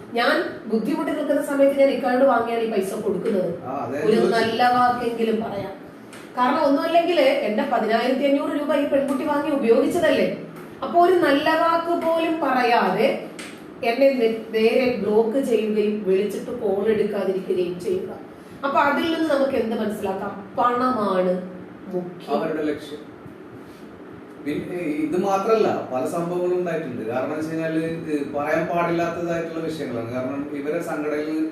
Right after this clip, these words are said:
Speaker 2: ഏഹ്, സംഘടന ഒരു, ഏഹ്, ഒരു പ്രത്യേക രീതിയിൽ ഒരു ഫണ്ട് രൂപീകരിച്ച് അന്ന്,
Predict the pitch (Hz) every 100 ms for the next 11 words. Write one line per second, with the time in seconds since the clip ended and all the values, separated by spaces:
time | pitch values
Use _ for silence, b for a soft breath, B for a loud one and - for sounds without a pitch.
0 | - 156 156 147 - 151 151 151 160 160
1 | - 143 147 147 - - - - - -
2 | - 135 131 131 127 127 127 123 123 -
3 | - - - - 147 139 143 139 143 147
4 | 151 147 143 135 139 135 127 131 127 131
5 | 127 123 120 120 - 123 123 127 - 113
6 | 120 127 127